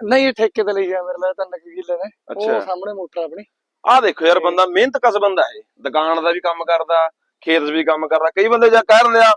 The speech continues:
Speaker 2: "ਸਾਡੇ ਤੋਂ ਕੰਮ ਨਹੀਂ ਹੁੰਦਾ ਜੈਲਦਾਰ।" ਇਹ ਕੀ ਕਹਿਣਾ ਚਾਹੁੰਦਾ ਇਹਨਾਂ ਬਾਰੇ ਤੂੰ?
Speaker 1: ਬਾਈ ਮੈਨੂੰ ਲੱਖੀ ਲਹਿਰਾ ਕਹਿੰਦਾ ਹੁੰਦਾ ਸੀਗਾ ਆਪਣਾ ਭਾਈ,
Speaker 2: ਹੂੰ।
Speaker 1: ਤੇ ਮੈਂ ਤਾਂ ਕਹਿੰਦਾ ਵੀ ਉਹ ਬੰਦੇ ਦੇ ਬੋਲ ਨੇ ਨਾ ਜਿਹੜੇ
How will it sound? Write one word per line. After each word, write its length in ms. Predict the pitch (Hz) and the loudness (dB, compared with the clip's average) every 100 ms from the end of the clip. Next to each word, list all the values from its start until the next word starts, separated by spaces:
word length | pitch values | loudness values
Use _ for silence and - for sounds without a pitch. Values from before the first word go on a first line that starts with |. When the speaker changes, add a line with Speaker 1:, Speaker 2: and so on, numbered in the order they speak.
| - _ | 0 _
Speaker 2:
"ਸਾਡੇ 160 | - 180 | -2 0
ਤੋਂ 80 | 214 | 2
ਕੰਮ 260 | 190 180 180 | 2 2 0
ਨਹੀਂ 100 | 175 | 0
ਹੁੰਦਾ 140 | 170 | 2
ਜੈਲਦਾਰ।" 420 | 175 190 202 190 - | 2 4 2 2 -2
ਇਹ 120 | 202 - | -10 -8
ਕੀ 160 | 220 226 | -6 0
ਕਹਿਣਾ 200 | 226 240 | 2 2
ਚਾਹੁੰਦਾ 180 | 226 226 | 2 2
ਇਹਨਾਂ 160 | 226 | 2
ਬਾਰੇ 180 | 214 185 | 2 2
ਤੂੰ? 180 | 135 113 _ _ _ _ _ _ _ _ - | -6 -20 _ _ _ _ _ _ _ _ 0
Speaker 1:
ਬਾਈ 400 | 214 226 233 220 _ _ | 0 0 -2 -4 _ _
ਮੈਨੂੰ 220 | 208 214 220 | -4 -2 0
ਲੱਖੀ 280 | 208 - | -2 -2
ਲਹਿਰਾ 220 | 202 202 220 | 0 0 0
ਕਹਿੰਦਾ 220 | 160 165 | -4 -8
ਹੁੰਦਾ 160 | 170 | -10
ਸੀਗਾ 220 | 165 165 165 | -10 -4 -4
ਆਪਣਾ 200 | 170 170 | -2 0
ਭਾਈ, 280 | 202 185 | 0 0
Speaker 2:
ਹੂੰ। 380 | 196 _ 113 113 | -6 _ -20 -14
Speaker 1:
ਤੇ 340 | 143 170 170 165 | -6 -2 -2 -2
ਮੈਂ 180 | 170 | -2
ਤਾਂ 120 | 170 165 | -2 -4
ਕਹਿੰਦਾ 200 | 170 180 | -2 -2
ਵੀ 180 | 180 190 _ _ _ _ _ _ | -2 -4 _ _ _ _ _ _
ਉਹ 160 | 185 208 | -2 0
ਬੰਦੇ 260 | 202 190 196 | 0 0 0
ਦੇ 120 | 202 | 0
ਬੋਲ 340 | 170 185 180 | 0 0 0
ਨੇ 100 | 185 | -4
ਨਾ 100 | 196 | -6
ਜਿਹੜੇ 340 | 202 196 202 | -8 -4 -2